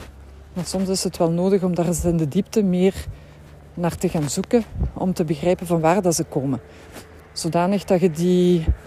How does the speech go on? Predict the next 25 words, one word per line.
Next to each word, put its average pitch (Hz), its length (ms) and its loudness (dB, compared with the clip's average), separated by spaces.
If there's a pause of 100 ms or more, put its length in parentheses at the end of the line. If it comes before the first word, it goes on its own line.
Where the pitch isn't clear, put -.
(1300)
ja, 165 240 2
die, 170 240 0
die 170 120 0
patronen 190 840 2
die 175 180 0
je 185 100 2
eigenlijk 170 320 2
tegenkomt, 226 720 2 (800)
kunt, 190 480 0
ehm, 151 480 0 (560)
ja, 135 220 -6
nagaan. 175 680 0 (500)
En 160 140 -2
als - 200 -2
je 175 100 -6
die 165 140 0
dan 156 160 -2
nagaat, 185 580 -2
dan 180 120 -2
gaat 170 240 -2
je - 80 -6
die 170 100 0
ook 165 140 -6
gemakkelijker 165 520 -4
achteraf 160 500 -4